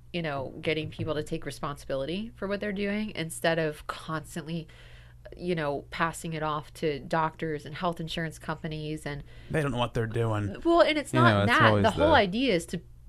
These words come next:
Speaker 1: lower the cost of that. And you're not gonna lower the cost by now forcing them to provide additional <laughs>
Speaker 2: Yeah.
Speaker 1: services. And their cost keeps going up and
Speaker 2: And
Speaker 1: up
Speaker 2: going
Speaker 1: and
Speaker 2: to them all
Speaker 1: up.
Speaker 2: the time and booking
Speaker 1: Right.
Speaker 2: appointments, and they're always busy. Yeah, it's
Speaker 1: Yeah.
Speaker 2: just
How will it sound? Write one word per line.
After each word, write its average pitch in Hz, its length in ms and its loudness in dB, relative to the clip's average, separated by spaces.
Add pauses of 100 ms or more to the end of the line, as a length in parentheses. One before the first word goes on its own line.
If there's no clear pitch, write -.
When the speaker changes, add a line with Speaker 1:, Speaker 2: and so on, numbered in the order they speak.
Speaker 1:
lower 196 500 4
the 139 100 0
cost - 640 0
of 160 140 -2
that. 165 300 2
And 190 100 -2
you're 202 160 0
not 240 260 4
gonna 208 200 0
lower 185 360 6
the 160 100 -2
cost 247 520 2
by 175 240 4 (260)
now 185 440 4
forcing 202 420 -4
them 190 160 -2
to 175 120 -14
provide 180 460 0
additional 190 520 -2
<laughs> - 220 -2 (180)
Speaker 2:
Yeah. - 200 8
Speaker 1:
services. - 420 2 (380)
And 208 220 2
their 202 140 4
cost 170 320 -2
keeps 170 180 -2
going 143 260 -8
up 147 340 0
and 139 180 -8
Speaker 2:
And - 80 2
Speaker 1:
up 143 140 4
Speaker 2:
going 107 220 8
Speaker 1:
and 101 60 4
Speaker 2:
to 95 40 0
them 101 140 6
all 165 100 6
Speaker 1:
up. 95 60 2
Speaker 2:
the 98 140 2
time 101 300 4
and 90 200 0
booking 101 260 2
Speaker 1:
Right. 85 100 -2
Speaker 2:
appointments, 104 480 4
and 92 100 0
they're 92 120 4
always 87 220 2
busy. 104 380 4
Yeah, 107 160 4
it's 85 160 -2
Speaker 1:
Yeah. 220 140 4
Speaker 2:
just 381 200 -6